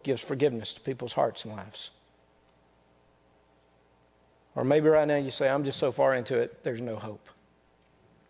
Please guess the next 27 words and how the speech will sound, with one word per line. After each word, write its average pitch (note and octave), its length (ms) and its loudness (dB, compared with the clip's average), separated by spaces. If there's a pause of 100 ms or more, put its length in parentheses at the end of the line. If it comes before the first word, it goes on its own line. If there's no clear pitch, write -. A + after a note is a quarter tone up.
(760)
I, C3+ 240 0
I've D3 80 2
just D3 240 4
made E3 180 4
my E3+ 140 4
decision, F#3+ 560 2 (580)
and C#3 100 2
I've C#3 200 0
gone, E3 500 2 (100)
and B2 300 -6
there's B2 180 -2
no C#3 140 4
coming B2 280 -4
back." - 180 -10 (440)
Oh, D3 80 6
yes, D#3 220 2
there A2+ 160 -6
is. G#2 240 -10 (1300)
Listen, E3 340 2 (1400)
as C3+ 100 0
long F#3 200 6
as E3 100 2
there's F3 180 4
breath F#3+ 300 4
in F#3 100 2
your F3+ 120 4
body, F3 360 4